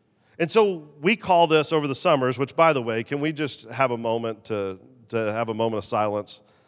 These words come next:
Like, we should be leaving for Beach Week tomorrow. Isn't that sad, guys? That's just so tough, all right?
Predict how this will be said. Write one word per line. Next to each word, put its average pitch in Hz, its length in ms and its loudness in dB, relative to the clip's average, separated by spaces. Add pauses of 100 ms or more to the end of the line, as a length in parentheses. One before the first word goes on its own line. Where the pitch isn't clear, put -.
(240)
Like, 131 120 -12
we 175 100 2
should 143 200 -4
be 123 100 -2
leaving 110 340 -4
for 101 140 -12
Beach 98 260 -8
Week 104 180 -10
tomorrow. 95 560 -4 (1160)
Isn't 180 240 2
that 131 180 4
sad, 113 340 2
guys? 113 540 -2
That's 165 220 0
just 151 200 -2
so 127 180 4
tough, 101 600 -4
all 127 120 0
right? 143 300 4